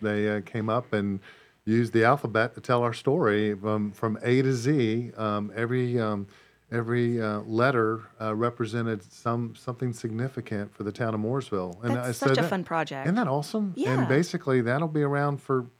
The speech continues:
Speaker 1: for decades to come to, uh, learn about Mooresville's history. And, and it's not only about our history and where we,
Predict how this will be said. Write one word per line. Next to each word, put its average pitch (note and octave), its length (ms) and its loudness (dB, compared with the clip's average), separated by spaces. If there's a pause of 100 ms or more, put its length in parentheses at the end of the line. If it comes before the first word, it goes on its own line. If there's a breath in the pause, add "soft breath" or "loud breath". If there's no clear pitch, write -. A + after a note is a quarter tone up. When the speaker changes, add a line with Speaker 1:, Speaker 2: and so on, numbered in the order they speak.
Speaker 1:
for A#2+ 120 -8
decades B2+ 520 -2
to A2+ 80 -12
come C#3+ 380 -2
to, A2+ 340 0 (420 loud breath)
uh, A#2 140 2
learn A2+ 260 2
about B2+ 400 2
Mooresville's B2+ 500 -2
history. A#2+ 440 0
And, A#2 160 0
and B2 140 -2
it's B2+ 160 -4
not A#3 100 0
only F#3+ 140 0
about A2+ 180 4
our G#2 120 0
history A#2+ 420 -2
and G#2+ 120 -2
where A#2 220 0
we, A2 140 -2